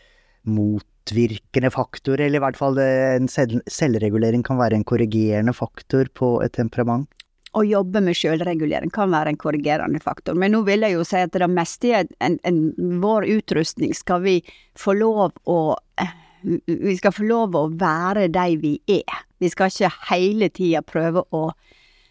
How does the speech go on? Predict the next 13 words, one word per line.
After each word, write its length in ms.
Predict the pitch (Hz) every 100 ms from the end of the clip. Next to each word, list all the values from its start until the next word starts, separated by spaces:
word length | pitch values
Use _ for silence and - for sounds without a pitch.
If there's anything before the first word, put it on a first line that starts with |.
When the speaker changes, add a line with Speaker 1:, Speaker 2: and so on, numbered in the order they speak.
| _
Speaker 2:
gjøre 340 | 180 180 190
oss 100 | 214
til 140 | - 170
noe 120 | 160
annet. 340 | 165 175 196
Jeg 100 | 170
tenker, 280 | - 185 208
hvis 160 | 208 -
at 120 | 202
du 160 | 196 190 -
er 240 | 233 208
et 120 | 180
litt 360 | 208 202 _